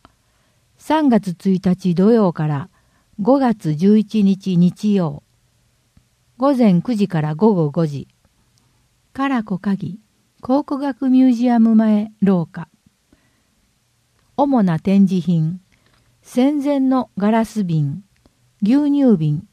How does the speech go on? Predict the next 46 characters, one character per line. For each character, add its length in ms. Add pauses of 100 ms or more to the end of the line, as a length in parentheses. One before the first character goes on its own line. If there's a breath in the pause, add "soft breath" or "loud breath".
(140)
化 120
粧 340
瓶、 300 (400)
薬 440
瓶、 400 (220)
イ 160
ン 80
ク 180
瓶 260
な 140
ど。 180 (1000)
鎌 300
倉 240
時 140
代 260
に 300
宴 240
会 260
で 140
使 260
わ 100
れ 120
た 220
器 520
な 180
ど。 160 (800)
ホ 220
ツ 280 (260)
宮 360
古 160
遺 40
跡 500 (220)
第 260
五 160
十 260
七 300
次 160
調 260
査 300
出 380
土 280
ガ 120
ラ 120
ス 160
瓶 320
の 220